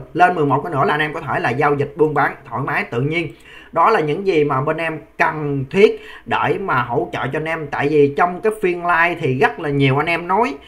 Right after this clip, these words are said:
và rất là nhiều anh em hỏi, mà ở một cái live của TikTok thì nó hạn chế cực kỳ nhiều anh em. Mình không có nói được cái từ vũ khí, mình không có nói được cái từ mà hỗ trợ A L L, hay là mình nói chuyện nó rất là gượng luôn anh em.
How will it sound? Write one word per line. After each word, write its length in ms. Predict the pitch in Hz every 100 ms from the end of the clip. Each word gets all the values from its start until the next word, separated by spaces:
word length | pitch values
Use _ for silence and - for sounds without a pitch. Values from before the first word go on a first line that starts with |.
| - -
và 160 | 139 127
rất 220 | 135 -
là 80 | 143
nhiều 180 | 135 131
anh 100 | 147
em 160 | 165
hỏi, 320 | 139 - 214 202
mà 140 | 147
ở 320 | - 117 165 202
một 200 | 120 -
cái 120 | 180
live 260 | 175 160
của 120 | 151 156
TikTok 540 | - - 196 294 - - - -
thì 260 | 147 147 143
nó 160 | 190
hạn 280 | 233 - 147
chế 220 | 180 226
cực 440 | 240 - 175 - -
kỳ 180 | 175
nhiều 180 | 165 156
anh 100 | 170
em. 160 | 196 196 - -
Mình 220 | 151 147
không 200 | 139 185
có 60 | 202
nói 160 | 226 208
được 120 | 143
cái 100 | - 165
từ 220 | 143 131
vũ 220 | 123 160 -
khí, 320 | 208 233 254
mình 200 | 196 135
không 220 | 185 160
có 80 | 185
nói 160 | 226 202
được 140 | -
cái 100 | 180 208 208
từ 200 | 151 131
mà 160 | 135 123
hỗ 340 | 123 143 208
trợ 300 | 120 110 135 165
A 180 | 170
L 80 | 170 135
L, 80 | 139 131 131 127 - - -
hay 160 | 156
là 140 | 165 135
mình 240 | 131 127 - - -
nói 200 | 214 285
chuyện 180 | 147 135
nó 80 | 214 214
rất 220 | - -
là 140 | 147
gượng 360 | 135 143 139 180
luôn 120 | 185
anh 80 | 185
em. 120 | 185